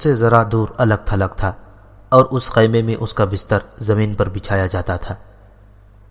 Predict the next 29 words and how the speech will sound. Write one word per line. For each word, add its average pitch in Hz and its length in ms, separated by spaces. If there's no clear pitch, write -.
محاصرے 156 440
کو 165 220
ابھی 139 220
چند 127 260
ہی 143 140
دن 123 240
گزرے 101 260
تھے 98 180
کہ 160 120
سلطان 151 420
سنجر 156 360
ایک 131 160
صبح 110 340
جاگا 98 300
تو 147 200
اس 165 140
نے 175 80
اپنے 160 240
بستر 127 360
کے 139 160
قریب 110 360
تکیے 139 380
کی 143 140
طرف 113 360
ایک 131 180
لمبا 135 280
خنجر 127 340
زمین 110 340
پر 104 160